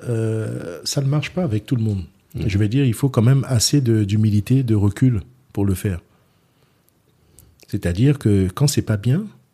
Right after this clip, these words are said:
Speaker 1: ou quand tu prends une, quand tu n'écoutes pas vraiment, euh, ton coach,
Speaker 2: Mhm.
Speaker 1: je pense que tu peux avoir, euh, c'est ce que j'expliquais lors de, alors je vais le faire de façon factuelle et précise.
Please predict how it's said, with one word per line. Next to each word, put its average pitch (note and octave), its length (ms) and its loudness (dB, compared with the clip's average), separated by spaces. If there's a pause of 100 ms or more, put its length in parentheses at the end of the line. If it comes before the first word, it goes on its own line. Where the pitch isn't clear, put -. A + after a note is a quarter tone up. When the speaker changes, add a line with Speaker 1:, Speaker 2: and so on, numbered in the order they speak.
(360)
Speaker 1:
ou A#2+ 120 -2
quand D#3 180 0
tu - 160 -2
prends D#3 300 2
une, A#2 400 2 (300)
quand E3 120 2
tu F#3 140 -2
n'écoutes D3+ 360 0
pas G#3 180 2
vraiment, A2+ 460 0 (540)
euh, D2+ 920 -6
ton A2+ 140 2
coach, - 500 0
Speaker 2:
Mhm. F#2+ 300 -2 (800)
Speaker 1:
je A#2 180 -2
pense F3+ 340 0
que A#2 960 2
tu - 180 -2
peux F#3+ 440 2
avoir, C3 540 0
euh, A2+ 180 0 (100)
c'est - 180 -2
ce C#3 100 -4
que G3 80 0
j'expliquais C#3+ 580 0
lors C3+ 300 2
de, G#2+ 380 0
alors G#2 180 -2
je F#2 80 -6
vais C#3 100 2
le C3+ 100 2
faire D#3 200 0
de B2+ 80 0
façon A2+ 300 0
factuelle B2 420 0
et G2 40 0
précise. A#2 540 -2